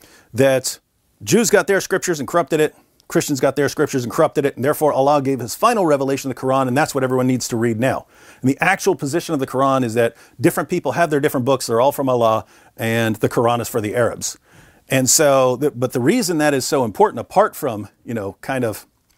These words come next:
shattering that myth that Muslims, uh, believe about, you know, the, the, uh, complete uniqueness and the current status of the Quran, um, if you,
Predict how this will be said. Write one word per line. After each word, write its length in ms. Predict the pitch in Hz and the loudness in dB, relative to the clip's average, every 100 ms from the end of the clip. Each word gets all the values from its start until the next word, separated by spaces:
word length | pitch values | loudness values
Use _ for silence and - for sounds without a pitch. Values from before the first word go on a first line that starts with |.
| - | -10
shattering 500 | - 151 147 127 117 | 0 2 2 0 2
that 220 | 131 - | 0 2
myth 340 | 120 147 - - | 0 0 -2 -8
that 140 | 120 | -4
Muslims, 520 | 127 - 120 104 - - | -4 -4 -4 -6 -8 -8
uh, 160 | 98 | -6
believe 580 | 107 117 143 120 98 - | -2 2 2 0 -4 -10
about, 380 | 117 107 107 98 | -6 -2 0 -2
you 80 | 110 | -2
know, 140 | 104 | -2
the, 280 | 101 104 101 | 0 -2 -4
the, 320 | 113 110 104 101 - - - - | -2 -2 -2 -4 -14 -20 -14 -6
uh, 120 | 98 | -4
complete 580 | - 127 147 139 - - _ _ _ _ _ _ _ - | -2 -2 0 -2 -4 -12 _ _ _ _ _ _ _ -4
uniqueness 640 | 127 139 135 143 131 117 | 0 2 2 0 -2 -4
and 100 | 127 | -4
the 140 | 110 - - | -6 -8 -2
current 240 | 160 127 | 0 0
status 360 | - 135 123 - | -2 0 0 -2
of 80 | 113 | -4
the 80 | 104 | -4
Quran, 420 | 107 135 110 - - - - _ _ _ | 0 0 0 -6 -18 -20 -20 _ _ _
um, 360 | 127 123 117 110 - | 0 2 0 -2 0
if 200 | 135 135 | 0 2
you, 400 | 135 127 117 | 2 2 0